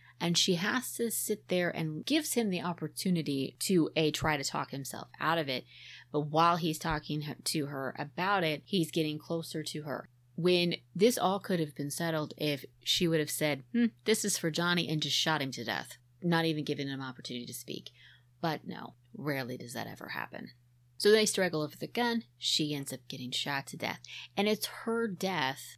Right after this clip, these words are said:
that ends up breaking the case. Well, her death and Johnny's inability to think more creatively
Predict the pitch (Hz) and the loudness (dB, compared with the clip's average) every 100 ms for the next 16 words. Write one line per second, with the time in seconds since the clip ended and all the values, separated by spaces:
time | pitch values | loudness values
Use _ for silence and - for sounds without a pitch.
0 | - 170 - 214 262 277 180 - 156 143 | 0 0 2 2 2 2 -4 -4 -2 -2
1 | - 151 143 - 208 - - - - - | -2 -6 -6 -4 0 0 -2 -10 -12 -14
2 | _ - - 120 - - - 165 143 135 | _ -20 -6 -2 -2 -4 -8 -4 -2 -2
3 | 120 - - - 117 - - - 170 - | -4 -4 -8 -8 -8 -8 -10 -10 -2 0
4 | 147 147 135 123 - - - 208 180 160 | 2 0 -4 -6 -8 -6 0 2 2 0
5 | 151 151 147 135 139 - 156 151 - 147 | -2 -2 -6 -8 -10 -8 -8 -6 -4 -6
6 | - 147 139 131 127 - 107 | -4 -6 -4 -6 -6 -4 -6